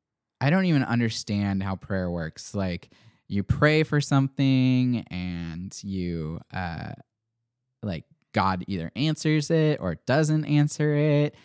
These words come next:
And then, you know, we see, we, this came out of, we were reading, uh, James, and, and in chapter two, it talks about not showing favoritism, and God doesn't show favoritism. And, you know, that seems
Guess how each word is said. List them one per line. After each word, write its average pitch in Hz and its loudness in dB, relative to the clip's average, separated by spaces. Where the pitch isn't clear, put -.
And 98 -2
then, 95 0
you 101 2
know, 98 2
we 104 0
see, 104 -2
we, 110 2
this 110 -2
came - 0
out 104 0
of, 98 -2
we 98 -4
were 95 -2
reading, 95 -2
uh, 87 -4
James, 147 4
and, 98 -2
and 92 -6
in 95 -6
chapter 95 -6
two, 143 0
it 127 0
talks - -6
about 87 -6
not 90 -8
showing 82 -8
favoritism, 139 0
and 92 -4
God 87 -6
doesn't 95 -8
show 92 -8
favoritism. 127 -4
And, 92 -6
you 85 -6
know, 85 -6
that 87 -6
seems 113 -2